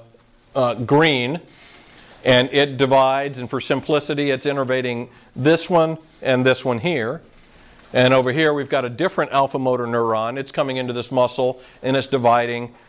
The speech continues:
and it's innervating this one, this one, and this one. Okay? Now, by this sort of arrangement, we can tell some things about these motor units. If this is a s-, if the green one is a small diameter alpha motor neuron,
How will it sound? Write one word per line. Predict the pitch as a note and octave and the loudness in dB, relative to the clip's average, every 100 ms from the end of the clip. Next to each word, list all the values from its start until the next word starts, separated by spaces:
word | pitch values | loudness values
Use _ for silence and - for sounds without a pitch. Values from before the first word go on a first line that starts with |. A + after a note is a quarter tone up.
| _ | _
and | B2 A#2+ | -2 0
it's | - | 2
innervating | C3 B2 A#2+ A#2 A2+ G#2+ | 2 2 0 -2 -4 -2
this | B2+ - | -2 0
one, | B2+ A#2 G2 | -2 -2 -2
this | A#2 - | -4 -2
one, | A#2 A2 | -2 -2
and | A2 | 0
this | B2 - | -2 -4
one. | D2 - _ - - - - - | -12 -14 _ -20 -20 -20 -10 -4
Okay? | F#2 B2 F3+ - _ _ _ _ - - - - - | 2 2 2 -4 _ _ _ _ -20 -20 -20 -18 0
Now, | A#2+ G2+ - - - - - - - - - - - - - | 2 2 -2 -16 -20 -20 -20 -20 -20 -20 -20 -20 -20 -14 0
by | B2+ D3 | 2 2
this | D#3 | -2
sort | - D#3 | -2 -2
of | C3 | -2
arrangement, | C3 D#3+ D#3+ B2+ B2+ | -2 -2 -4 -4 -4
we | B2+ | -4
can | B2+ A2+ | -6 -2
tell | D#3+ E3+ | 0 0
some | - B2 | -2 -4
things | B2+ A#2+ | -2 -2
about | G#2 C3 D#3 - | 2 4 4 0
these | B2 G#2+ | -6 -4
motor | A#2+ B2+ A#2 | 0 0 0
units. | G#2+ B2 F3+ B2 G#2+ - - - - _ - - - - - - | -4 -2 0 0 -4 -8 -14 -16 -20 _ -20 -20 -20 -20 -20 0
If | C3+ C3+ - - _ - | 2 2 -2 -18 _ -4
this | A#2+ F3 F3+ | 2 4 4
is | E3 C#3+ D3 | 0 0 -2
a | C3 | -2
s-, | - - - | -6 -8 -6
if | B2+ | -4
the | B2 | -2
green | B2 F3+ A3+ D3+ | 0 2 0 -2
one | A#2 C3 C#3+ _ _ - | -4 -6 -10 _ _ -2
is | B2+ | 2
a | C3 | 2
small | A#2+ - E3 D#3+ E3+ F#3+ G3+ | 0 -4 -2 4 4 4 2
diameter | F3+ D3 C#3+ C#3+ C#3+ C3+ C3 | -2 -4 -2 -4 -4 -2 -2
alpha | C3+ C#3 C#3+ | -2 -2 -2
motor | C3 C3 B2 | -2 -2 -2
neuron, | A#2+ D#3 E3 G#2+ F#2+ G2 C#3 | -2 0 0 -2 -4 -6 -8